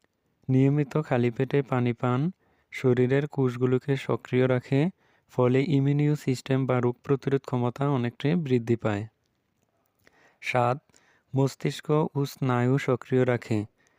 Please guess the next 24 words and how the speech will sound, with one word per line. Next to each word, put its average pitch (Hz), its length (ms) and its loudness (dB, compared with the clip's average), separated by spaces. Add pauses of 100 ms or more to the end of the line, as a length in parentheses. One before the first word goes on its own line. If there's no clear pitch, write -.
(680)
পানি 135 300 0
শরীরে 135 520 0
অক্সিজেনের 127 640 0
সঞ্চালন 123 640 -2
উন্নত 123 360 -2
করে, 131 400 0 (520)
ফলে 123 380 2 (580)
মনোযোগ 127 600 0
ও 135 200 0
একাগ্রতা 127 640 -4
বাড়ে, 123 400 -2 (440)
যা 123 200 0
মস্তিষ্ক 127 640 -6
এবং 131 540 -2 (100)
স্নায়ুকে 120 600 -4
সচল 120 380 -4
রাখতে 127 320 -4
সাহায্য 117 420 -2
করে। 107 340 -2 (500)
আট, 127 340 0 (680)
কিডনির 143 380 0
কার্যক্ষমতা 135 800 -2
বৃদ্ধি 127 380 -4
করে। 110 320 -2